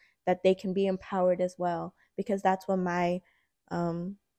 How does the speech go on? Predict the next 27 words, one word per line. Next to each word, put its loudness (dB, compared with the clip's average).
the 2
women 2
in -2
my -4
family -2
make -4
me -8
feel. -4
They 0
make -4
me -6
feel -2
empowered. -2
They -8
make -10
me -10
feel -6
like 0
I 0
can -8
do 2
it. 2
They -12
make -8
me -8
feel -6
like -6